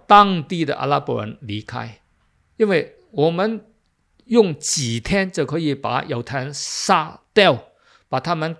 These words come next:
赶下去地中海。所以为了，呃，方便我们去屠杀犹太人，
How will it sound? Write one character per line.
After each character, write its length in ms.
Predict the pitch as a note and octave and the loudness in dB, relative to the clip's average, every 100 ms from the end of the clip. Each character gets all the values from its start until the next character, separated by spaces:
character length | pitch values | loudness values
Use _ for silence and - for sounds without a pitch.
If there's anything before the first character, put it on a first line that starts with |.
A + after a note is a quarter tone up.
| _ | _
赶 340 | - D3 A2 G2+ | 2 4 2 -2
下 240 | - D#3+ | -4 -4
去 220 | C#3 D#3 | -4 -8
地 220 | - D#3+ | -8 -8
中 240 | C3 E3 C#3+ | -8 -10 -10
海。 260 | B2 - - | -14 -18 -16
所 200 | - F#3 | -8 -4
以 340 | D#3+ C#3 C#3 _ _ _ | -4 -4 -10 _ _ _
为 160 | - G#3 | 2 4
了， 440 | E3+ C#3 - - _ _ _ _ | 6 2 0 -16 _ _ _ _
呃， 180 | B2+ A2+ | -6 -2
方 300 | A3+ G#3+ F#3 | 2 2 4
便 180 | F#3 C#3 | 2 2
我 80 | A#2 | -2
们 180 | A#2 | -2
去 180 | D3 D3+ | -2 -4
屠 400 | - - - B2+ | -2 0 2 2
杀 300 | E3 - E3 | 2 2 -2
犹 180 | C#3+ A2 | -4 -8
太 220 | G#2+ A#2+ | -8 -8
人， 240 | A2 G2 | -8 -12